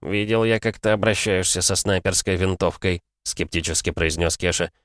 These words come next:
"Стрелять буду я, а ты меня прикроешь". Признаться, Ищейка был прав.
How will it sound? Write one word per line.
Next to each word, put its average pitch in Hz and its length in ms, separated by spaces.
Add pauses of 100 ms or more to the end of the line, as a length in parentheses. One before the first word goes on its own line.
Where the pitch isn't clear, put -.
(280)
"Стрелять 107 480
буду 107 260
я, 104 400
а 87 80
ты 98 140
меня 98 240
прикроешь". 95 600 (840)
Признаться, 127 540
Ищейка 147 560
был 107 220
прав. 80 400